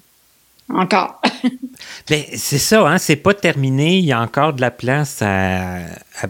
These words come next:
Speaker 2: à beaucoup de choses, à beaucoup d'améliorations, à beaucoup de, d'accessibilité. Euh, c'est, c'est, c'est, c'est, mais faut être créatif, hein, tu, tu l'as dit.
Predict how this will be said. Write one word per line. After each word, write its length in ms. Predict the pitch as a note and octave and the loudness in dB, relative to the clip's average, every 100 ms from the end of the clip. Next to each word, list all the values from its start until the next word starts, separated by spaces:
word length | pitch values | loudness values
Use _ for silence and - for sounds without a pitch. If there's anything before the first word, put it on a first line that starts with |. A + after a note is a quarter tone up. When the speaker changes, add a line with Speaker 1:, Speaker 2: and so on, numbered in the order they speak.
| G2 | -8
Speaker 2:
à 100 | A2 | -8
beaucoup 300 | G#2 G#2+ A#2+ | -6 -4 -4
de 80 | C3+ | -4
choses, 380 | - C3+ C#3 C3 | 0 0 0 0
à 60 | G#2+ | 0
beaucoup 280 | G#2 - C3 | -2 -6 -2
d'améliorations, 1160 | A#2+ A2+ A2 A2 G#2 G#2 F#2+ - A2 A#2 A#2+ | 0 0 2 2 2 0 -4 -4 -4 -2 -2
à 80 | A#2 | -4
beaucoup 380 | F#2+ F#2+ - A#2 | -6 -10 -10 -8
de, 320 | A2 G2+ F#2 F2 - - - - - - - - - A2 A2 - | -4 -4 -4 -10 -16 -20 -20 -20 -20 -18 -16 -16 -16 -16 -18 -10
d'accessibilité. 1300 | - - - G#2 - A2 G#2+ G2 F#2+ - G#2+ A#2 A#2 A2 | -8 -8 -6 -8 -6 -6 -6 -6 -6 -2 0 0 0 -2
Euh, 380 | F#2+ F#2 F#2+ G2+ - - | -2 -6 -8 -12 -16 -16
c'est, 240 | - - | -14 -14
c'est, 200 | - - - - - _ _ | -14 -16 -18 -20 -20 _ _
c'est, 240 | C#3+ - - | -16 -14 -14
c'est, 160 | - - | -16 -10
mais 120 | G#2+ | -8
faut 160 | F#2 C#3 | -4 0
être 140 | - | -2
créatif, 720 | - - B2+ A2 - D#3 - B2+ | -2 -2 0 -2 -4 -4 -2 -2
hein, 180 | C3+ C3 | -2 -2
tu, 200 | - G#2+ | -6 -8
tu 260 | - A2 G#2 | -6 -2 2
l'as 140 | G#2 | 2
dit. 360 | G2 F2+ A#2 D3+ | 0 -4 -6 -6